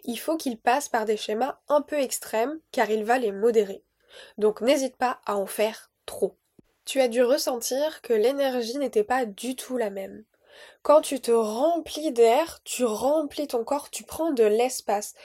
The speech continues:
Tu peux même étendre tes bras en même temps. Si tu devais imaginer une bulle, c'est comme la gonfler autour de toi pour qu'elle prenne un maximum de place. Cette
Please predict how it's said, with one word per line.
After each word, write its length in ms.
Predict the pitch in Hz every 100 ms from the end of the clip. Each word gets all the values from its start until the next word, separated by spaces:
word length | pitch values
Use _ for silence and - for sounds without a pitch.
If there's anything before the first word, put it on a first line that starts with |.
| - _
Tu 200 | - 339
peux 120 | 339
même 220 | 330 392 370 -
étendre 720 | 381 359 - 330 349 262 240
tes 200 | 247 247
bras 360 | 214 214 269 247
en 80 | 196
même 380 | 214 220 214
temps. 220 | 202 185 - _ _ - - - _ _
Si 140 | - 254
tu 140 | 277
devais 360 | 240 247 285 -
imaginer 480 | 320 320 311 254 262
une 220 | 247 214
bulle, 300 | 190 202 254 -
c'est 260 | - 254
comme 320 | 247 294 277
la 200 | 254 208
gonfler 640 | 202 196 247 262 - 262 277
autour 320 | 226 240 233
de 80 | 214
toi 220 | - 214
pour 180 | - -
qu'elle 200 | 254 240
prenne 360 | - 285 277
un 160 | 240 214
maximum 760 | 214 214 208 - - 202 202 202
de 120 | 190
place. 480 | - - - - - _
Cette 340 | - 247 233